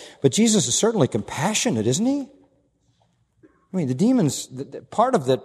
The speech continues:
demon possession, as I said, three words, indwelt, controlled, tormented. Now, this man had been tormented with this demon, and here was one final torment, slamming him to the ground in the middle of the synagogue. Reminds me over in chapter seventeen of Matthew of the,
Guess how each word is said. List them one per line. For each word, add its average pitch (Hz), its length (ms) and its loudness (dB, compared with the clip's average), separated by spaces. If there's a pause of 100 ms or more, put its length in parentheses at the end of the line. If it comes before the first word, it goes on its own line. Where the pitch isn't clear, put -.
(160)
demon 151 240 2
possession, 156 480 2
as 107 140 -2
I - 20 -4
said, 117 320 -2
three 175 220 4
words, 120 360 4
indwelt, 139 520 2
controlled, 117 600 0 (360)
tormented. 110 520 0 (1600)
Now, 160 60 2
this 254 200 0
man 208 140 6
had 151 100 6
been 135 120 4
tormented 156 460 4
with 226 180 4
this 127 160 2
demon, 113 320 0
and 110 100 -2
here 151 140 2
was 123 160 2
one 135 200 0
final 139 460 0
torment, 110 680 0
slamming 139 540 -2
him 139 140 -2
to 156 100 -2
the 143 80 -2
ground 107 400 0
in 107 80 -4
the 107 60 -2
middle 107 240 0
of 127 60 0
the 131 60 -2
synagogue. 98 600 -6 (1080)
Reminds 117 320 0
me 110 140 0
over 104 180 0
in 98 60 -4
chapter 110 300 -2
seventeen 110 500 -4
of 95 80 -8
Matthew 110 400 -2
of 90 140 -6
the, 92 160 -12